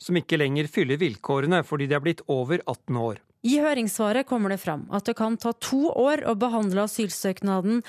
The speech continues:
Speaker 2: og like lenge å gi svar på søknaden om familiegjenforening. Med maks ventetid i alle ledd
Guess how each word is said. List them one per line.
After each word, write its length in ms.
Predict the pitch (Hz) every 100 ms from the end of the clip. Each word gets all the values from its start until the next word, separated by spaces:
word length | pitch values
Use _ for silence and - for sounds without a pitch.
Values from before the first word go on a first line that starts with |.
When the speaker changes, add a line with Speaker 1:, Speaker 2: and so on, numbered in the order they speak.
| - - 254
Speaker 2:
og 80 |
like 320 | 254 294 269 262
lenge 380 | 247 285 277
å 80 | 208
gi 60 | 220
svar 320 | 247 196 170 165
på 60 | 254
søknaden 680 | - 269 240 202 170 175 220
om 140 | 165 156
familiegjenforening. 1120 | 202 196 185 175 180 175 - 185 170 190 185 - _ - - -
Med 140 | 226
maks 240 | 269 294 - 254
ventetid 600 | 262 - 196 220 233 -
i 60 | 226
alle 300 | - 262 226
ledd 300 | 240 254 214